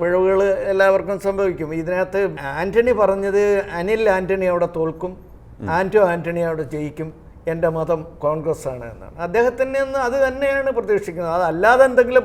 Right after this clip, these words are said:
Speaker 1: പറഞ്ഞെങ്കിലേ ഉള്ളൂ അത്ഭുതം. അദ്ദേഹം, അദ്ദേഹത്തിൻ്റെ ശരിയായ നിലപാടാണ്. അനിൽ ആന്റണി അതിന്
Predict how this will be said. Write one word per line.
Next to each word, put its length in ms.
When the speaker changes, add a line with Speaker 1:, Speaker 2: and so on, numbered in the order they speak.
Speaker 1:
പറഞ്ഞെങ്കിലേ 540
ഉള്ളൂ 180
അത്ഭുതം. 420
അദ്ദേഹം, 300
അദ്ദേഹത്തിൻ്റെ 540
ശരിയായ 380
നിലപാടാണ്. 540
അനിൽ 220
ആന്റണി 320
അതിന് 180